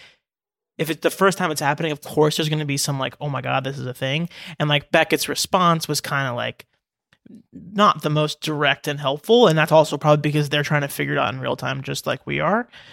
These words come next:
So I'm sure that added to it as well. But I feel like the ultimate takeaway is, like, just try to be smart.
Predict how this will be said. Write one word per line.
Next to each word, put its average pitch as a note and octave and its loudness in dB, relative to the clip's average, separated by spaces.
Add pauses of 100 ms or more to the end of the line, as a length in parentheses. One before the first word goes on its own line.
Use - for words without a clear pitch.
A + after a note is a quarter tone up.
(120)
So C#3 0
I'm D#3+ -8
sure D3 -2
that C#3+ 2
added C#3 0
to C#3 -4
it C3+ -4
as C3+ -10
well. D3+ 0
But - 0 (380)
I - -10
feel F#3 -2
like E3 -2
the D3+ -6
ultimate C#3+ -6
takeaway C3+ -6
is, B2 -8
like, B2 -8
just - -8 (120)
try E3 0
to D#3+ -2
be D3+ -6
smart. C3 -6